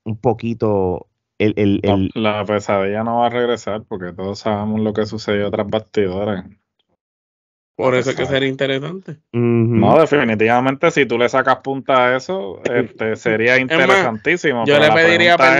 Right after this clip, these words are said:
Speaker 2: es
Speaker 3: permiso,
Speaker 2: si ellos
Speaker 3: yo le
Speaker 2: quieren.
Speaker 3: pediría permiso a Orlando, aunque no sea Orlando, disfrazo a alguien de la pesadilla y lo pongo a luchar de la pesadilla, diciendo, "Esta es la pesadilla", haciendo intervenciones y pendejadas, y que todo el mundo piense que es Orlando y no sea Orlando, ¿no?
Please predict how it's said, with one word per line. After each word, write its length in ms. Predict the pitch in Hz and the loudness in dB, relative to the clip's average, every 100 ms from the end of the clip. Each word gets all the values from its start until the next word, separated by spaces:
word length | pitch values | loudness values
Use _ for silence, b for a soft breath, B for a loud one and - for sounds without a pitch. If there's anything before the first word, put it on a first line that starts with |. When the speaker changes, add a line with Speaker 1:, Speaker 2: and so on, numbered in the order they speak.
| 156 | 2
Speaker 2:
es 100 | 170 | 2
Speaker 3:
permiso, 60 | 175 | 0
Speaker 2:
si 40 | 135 | 2
ellos 120 | 127 143 | 2 0
Speaker 3:
yo 40 | |
le 0 | |
Speaker 2:
quieren. 140 | 147 139 | 0 0
Speaker 3:
pediría 420 | 156 165 170 170 | 0 0 2 0
permiso 340 | 170 165 165 180 | -2 -6 -6 -6
a 40 | |
Orlando, 340 | 160 165 180 | -4 -4 -4
aunque 200 | 151 143 | -6 -6
no 140 | 139 147 | -8 -6
sea 100 | 175 | -4
Orlando, 440 | 175 170 143 127 | -4 -4 -4 -2
disfrazo 520 | 127 120 135 139 160 | -4 -4 -2 -2 0
a 80 | 160 | 0
alguien 300 | 160 160 160 | 0 -2 -4
de 80 | 160 | -2
la 140 | 160 | -2
pesadilla 520 | 160 147 156 165 175 170 | -2 -2 -2 -2 -2 -2
y 20 | |
lo 100 | 147 | -2
pongo 220 | 143 151 | -4 -4
a 60 | 156 | -2
luchar 280 | 156 165 156 | -2 -2 -2
de 140 | 156 | 0
la 120 | 156 | -2
pesadilla, 600 | 156 156 156 165 175 151 151 B B B B | -2 -2 -2 -2 -2 -4 -6 B B B B
diciendo, 380 | 147 127 151 151 | -8 -4 -2 0
"Esta 160 | 170 180 | -2 0
es 80 | 185 | 0
la 100 | 190 | 0
pesadilla", 500 | 175 170 175 190 156 | -2 0 0 0 0
haciendo 500 | 147 139 160 160 165 | -2 -4 -2 0 -2
intervenciones 800 | 160 156 147 139 - 180 180 151 | 0 -2 -2 -4 -4 -4 -4 -4
y 40 | |
pendejadas, 520 | 156 135 131 175 165 | -4 -4 -2 -2 -2
y 80 | 151 | -4
que 60 | 143 | -4
todo 80 | 135 | -4
el 80 | 143 | -2
mundo 220 | 165 160 | 0 0
piense 260 | 160 165 | 0 0
que 60 | 160 | 2
es 80 | 156 | 2
Orlando 400 | 147 147 170 156 | 0 0 -2 -2
y 40 | |
no 120 | 135 | -4
sea 100 | 135 | -4
Orlando, 380 | 160 147 156 156 | -4 -4 -6 -6
¿no? 180 | 160 | -8